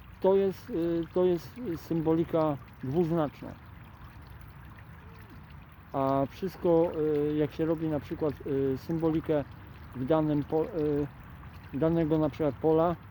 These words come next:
to się po prostu ściąga tą energię. Więc ja po prostu, e, promuję jakby bardziej, e, no bo wie-,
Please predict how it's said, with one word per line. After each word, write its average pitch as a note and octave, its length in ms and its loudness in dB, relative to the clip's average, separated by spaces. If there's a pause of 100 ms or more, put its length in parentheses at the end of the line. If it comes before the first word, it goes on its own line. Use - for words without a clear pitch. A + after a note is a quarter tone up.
(600)
to E3 60 -2
się E3+ 140 -2
po E3+ 140 -2
prostu E3 300 -2
ściąga D#3 600 2 (180)
tą D3+ 160 0
energię. A2 420 -2 (1160)
Więc E3+ 260 -2 (220)
ja F#3+ 180 4
po F#3 140 -4
prostu, F3 460 0 (1900)
e, B2+ 200 0
promuję F#3+ 460 2
jakby E3 320 2
bardziej, D#3+ 540 2
e, - 20 -6 (2750)
no D#3+ 80 0
bo E3+ 220 6 (180)
wie-, F3 220 2